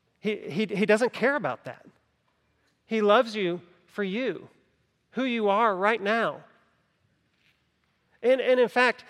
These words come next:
it, it, it has nothing to do with what you bring to the table. His love transcends your ordinariness.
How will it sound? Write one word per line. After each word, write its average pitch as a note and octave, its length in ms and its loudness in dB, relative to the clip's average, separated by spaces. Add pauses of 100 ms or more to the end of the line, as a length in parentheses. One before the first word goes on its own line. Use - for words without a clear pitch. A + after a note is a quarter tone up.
(180)
it, A#3 120 2
it, B3 200 0
it A#3+ 180 0
has A#3+ 220 0
nothing A#3 580 2
to A3 120 -4
do F#3+ 500 -2
with A3 200 0
what A#3 180 -2
you A#3+ 100 -8
bring A#3 240 0
to A#3 120 -10
the G#3 80 -4
table. A#3 500 -8 (1300)
His G#3 180 -6
love A#3 400 4 (160)
transcends B3+ 840 0
your G#3+ 200 -2
ordinariness. F#3+ 1000 -2